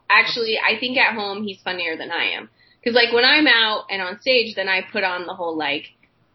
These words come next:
you know, exaggerated version of myself. And then at home, I'm like, "I just wanna watch Netflix and be quiet."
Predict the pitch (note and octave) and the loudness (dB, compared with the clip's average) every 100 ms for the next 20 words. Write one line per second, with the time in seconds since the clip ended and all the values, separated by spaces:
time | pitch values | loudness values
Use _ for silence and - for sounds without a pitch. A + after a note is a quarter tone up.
0 | _ _ _ A#3 A#3 G3+ F3+ F3 E3+ - | _ _ _ 2 4 4 2 0 -2 -6
1 | - G#3+ G#3 F#3+ F#3+ G3 F#3 F3+ F3 F3+ | -6 -8 2 4 4 2 0 -2 -2 -2
2 | F#3 F#3+ F3+ F3+ F3+ - F#3 F#3 - F#3+ | -2 -6 -8 -4 -6 -2 -2 -2 -2 -2
3 | F3+ F#3+ A3 A3+ G#3 F#3 D#3+ D#3+ - E4 | -2 0 2 2 2 0 -2 0 -2 -2
4 | - F4 F4 E4+ E4 C4+ C4+ D4+ C4+ G3 | -4 -4 -2 -4 -2 -2 -2 2 2 2
5 | - A3+ A3+ - A#3 A3 G#3 E3+ - | -2 -6 -6 -2 2 4 4 2 0